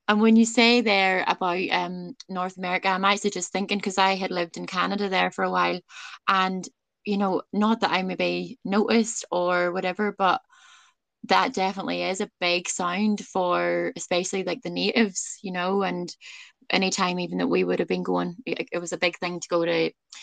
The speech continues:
yoga on the beach and stuff. It was just so beautiful there, like, right, the drop, backdrop of the mountains and whatever. And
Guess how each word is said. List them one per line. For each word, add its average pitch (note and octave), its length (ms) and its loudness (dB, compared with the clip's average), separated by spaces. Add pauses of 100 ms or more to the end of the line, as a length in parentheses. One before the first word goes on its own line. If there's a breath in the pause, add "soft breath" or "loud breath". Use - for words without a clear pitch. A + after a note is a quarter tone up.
(160 loud breath)
yoga F3 320 2
on F3 200 0
the E3+ 80 -2
beach F3+ 360 -2
and F#3+ 160 -2
stuff. F#3 280 -2
It - 60 -10
was - 120 -8
just - 200 -4
so F3 140 -2
beautiful F3+ 380 -2
there, F3+ 220 2
like, F3 280 -4
right, F3+ 320 0
the F#3+ 160 -6
drop, E3+ 240 -2 (100)
backdrop F3+ 460 -2
of F3 180 -4
the F3 60 -6
mountains F3 380 -2
and G3 80 -4
whatever. F#3 260 0
And F#3 140 -4